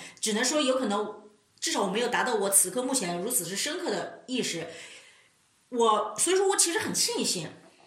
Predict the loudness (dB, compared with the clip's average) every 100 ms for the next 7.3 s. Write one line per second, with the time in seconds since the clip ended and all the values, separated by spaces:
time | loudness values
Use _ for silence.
0 | -20 _ _ 0 0 2 2 0 0 0
1 | 0 0 0 0 -2 -2 -2 -6 -18 -10
2 | -2 0 2 0 2 0 0 0 2 0
3 | 2 0 2 0 2 0 0 0 0 -2
4 | 0 0 -2 -2 -2 -2 -2 -10 -18 -10
5 | -6 -4 -2 0 2 2 -2 -6 0 0
6 | 0 -2 -2 -4 -2 -2 0 0 -2 -2
7 | -2 -4 -10